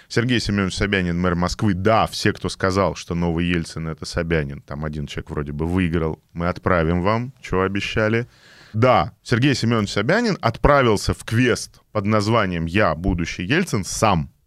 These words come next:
И вот это переход к третьему пункту. Транзит. Потому что транзит — это когда люди, которые соглашаются с тем, что президент их избивает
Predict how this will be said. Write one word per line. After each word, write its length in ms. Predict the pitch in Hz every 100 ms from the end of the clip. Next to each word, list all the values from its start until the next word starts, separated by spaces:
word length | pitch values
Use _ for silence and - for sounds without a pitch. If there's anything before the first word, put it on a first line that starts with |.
| _
И 140 | 127 110
вот 180 | 107
это 200 | 180 220
переход 360 | 135 107 - 151
к 80 | -
третьему 460 | 131 143 - 87
пункту. 480 | - 87 - - - - _ _ _ 87
Транзит. 380 | 110 107 82 - _
Потому 180 | - 87
что 140 | -
транзит — 580 | - 90 90 147 269 - - _
это 160 | - 98
когда 500 | 98 101 104 85 - _ -
люди, 340 | 131 147 107
которые 320 | 104 107 104
соглашаются 880 | 92 113 107 120 - 147 113 92 -
с 80 | -
тем, 180 | 98 85
что 160 | -
президент 580 | - 87 87 87 90 78
их 160 | 80 -
избивает 680 | 78 87 95 98 82 73